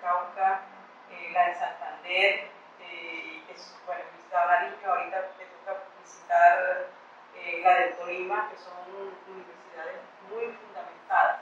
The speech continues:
¿no? Eh, muy serias, entonces es, es muy, o sea, me causa mucha, mu-, una congratulación muy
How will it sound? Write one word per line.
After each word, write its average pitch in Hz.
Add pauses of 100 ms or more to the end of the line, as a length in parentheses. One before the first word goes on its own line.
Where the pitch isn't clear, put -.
¿no? - (580)
Eh, - (160)
muy 220
serias, 220 (280)
entonces -
es, 185
es - (160)
muy, 381 (720)
o -
sea, - (220)
me 196
causa 202
mucha, 220 (680)
mu-, -
una 254
congratulación 196 (100)
muy 226